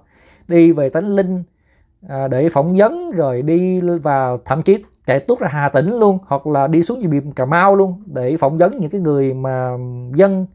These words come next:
những người đã từng đi đến, à, cái chỗ của ông Võ Hoàng Yên để chữa bệnh đó. Thì họ cũng lặn lội đường xa xôi và phải ở lại khách sạn, rồi phải đối mặt với những cái thế lực ngầm nữa, phía sau nữa, cho nên là rất là khó khăn.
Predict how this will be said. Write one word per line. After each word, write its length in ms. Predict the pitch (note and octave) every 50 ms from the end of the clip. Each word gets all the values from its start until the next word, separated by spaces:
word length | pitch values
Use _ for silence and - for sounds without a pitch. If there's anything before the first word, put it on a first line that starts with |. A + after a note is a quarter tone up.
| _ _ _ _ _ _ _
những 140 | D3 D#3+ F3+
người 120 | E3 D3
đã 100 | - C#3+ C#3+
từng 340 | - D3 C3 C3 C3 B2+ C3
đi 100 | D#3 E3
đến, 460 | E3 F3 F#3 G#3+ B3+ C4 C4 B3 A#3 A3
à, 160 | F3+ E3 D#3
cái 100 | D3 D#3 D#3+
chỗ 240 | C3+ A#2+ B2+ D3+ F3
của 340 | - C#3 C3 C#3 E3 F#3 G3+
ông 140 | F3 E3 C#3+
Võ 100 | C#3+ D3+
Hoàng 160 | D#3 B2+ B2+
Yên 240 | D3 D3+ D3+ D3+ C#3+
để 80 | B2+
chữa 120 | - D3 C#3+
bệnh 220 | C3+ A2+ B2 D3
đó. 80 | E3+ G3+ - _ _ _ _ _ _ _ _ _ _ _ _ _ _
Thì 180 | - C3+ C3 B2
họ 160 | B2 B2 C#3
cũng 120 | D#3 D#3+
lặn 140 | D3+ C3+ C#3
lội 100 | D3 C#3
đường 120 | C#3+ C3+ C3
xa 100 | F3+ D#3+
xôi 320 | - D3+ - E3 D#3+ D#3
và 120 | D3+ C#3
phải 160 | C3 - D3+ -
ở 160 | C3+ D3 D#3+
lại 100 | E3 -
khách 140 | G#3 G#3 G3+
sạn, 480 | - - D3 B2 B2 C3+ D3 D#3 D#3+
rồi 240 | D#3 C#3+ C3+ B2+ B2
phải 260 | - C3 C3 C#3+ E3
đối 180 | F#3+ G#3+ A#3 B3
mặt 160 | A#3+ D#3+ - -
với 160 | F3 G3+ A3+
những 260 | A3+ F#3+ D3 D3+ E3+ F3+
cái 120 | - G3+
thế 180 | F#3+ G3+ G#3+ A3+
lực 220 | F3 C#3 - _ _ _ _ _ _ _ _ _ _ _
ngầm 340 | D3+ D#3+ E3 E3 C#3+ C#3
nữa, 160 | C#3+ C#3+ E3+ F#3 -
phía 80 | G#3
sau 240 | G3 - F#3 E3+ E3
nữa, 200 | D#3+ D#3 E3+ F#3 F#3+
cho 100 | - F3
nên 240 | E3 E3 E3 E3 D#3
là 320 | D3 C#3 C3+ C3 C3 B2+ B2+
rất 220 | C3 G#3 C4 -
là 320 | F#3+ D#3 C#3+ C#3 C3 B2+
khó 160 | A#2+ - G#3+ G#3+
khăn. 160 | G#3+ G3+